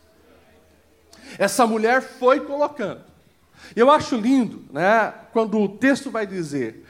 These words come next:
que ela vai derramando na primeira vasilha, você imagine, enche. Já aconteceu um milagre. Mas ela entende, vai continuar, dá mais vasilha,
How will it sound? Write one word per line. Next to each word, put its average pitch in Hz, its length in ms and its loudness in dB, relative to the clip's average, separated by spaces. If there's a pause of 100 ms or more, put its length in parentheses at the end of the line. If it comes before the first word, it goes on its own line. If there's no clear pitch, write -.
(180)
que - 80 -2
ela 247 140 4
vai 269 180 0
derramando 254 800 -2
na 233 220 -8
primeira 226 400 -4
vasilha, 196 480 -6
você 226 120 -12
imagine, 180 560 -8 (400)
enche. 165 560 -8 (240)
Já 220 120 -12
aconteceu 247 480 -12
um 240 40 -10
milagre. 240 600 -10 (1500)
Mas 147 160 -10
ela 190 160 -8
entende, 196 580 -12 (300)
vai 123 260 -8
continuar, 180 840 -10
dá 147 240 -2
mais 220 380 -8
vasilha, 185 680 -8